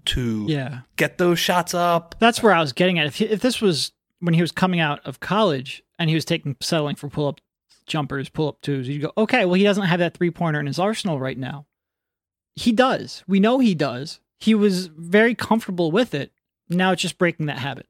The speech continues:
Speaker 1: He's got all the shot creation
Speaker 2: Yep.
Speaker 1: talent in the world. He's got the shooting touch. Like, I, I think his shooting is real. I know he was insanely, it was, like, forty-eight percent after the All-Star break last year. I,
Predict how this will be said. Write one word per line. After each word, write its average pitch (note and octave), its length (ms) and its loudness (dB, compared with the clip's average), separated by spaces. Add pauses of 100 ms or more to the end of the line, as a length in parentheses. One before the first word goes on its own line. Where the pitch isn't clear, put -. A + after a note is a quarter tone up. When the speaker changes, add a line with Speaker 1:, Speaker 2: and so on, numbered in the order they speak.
(720)
Speaker 1:
He's D#3 220 -8
got C3+ 240 0
all C#3 200 2
the D3+ 100 0
shot D3 280 2
creation C3 340 -2
Speaker 2:
Yep. A2 80 -8
Speaker 1:
talent A2 240 -2
in A2+ 60 -6
the A2 80 -2
world. F#2+ 420 -6 (100)
He's - 220 -8
got G#2 300 -4 (340)
the A2+ 80 -10
shooting C3 320 -2
touch. G#2+ 260 -6
Like, A#2+ 160 -6
I, A3 200 0 (420)
I D#3+ 100 -4
think A#3+ 160 0
his G#3 120 2
shooting C#3 340 -4
is F#2+ 180 -12
real. D3+ 480 0 (260)
I A#2 100 -8
know D3 160 0
he C3+ 120 0
was A#2+ 200 -2
insanely, C3+ 600 -2
it A2 40 -4
was, - 100 -8
like, G2 140 -12
forty-eight D3+ 440 0
percent C3+ 360 -2
after B2 180 -2
the G#2+ 100 -4
All-Star B2+ 300 0
break C3+ 220 -2
last C3+ 220 -2
year. C3+ 180 0 (1000)
I, F3 120 -4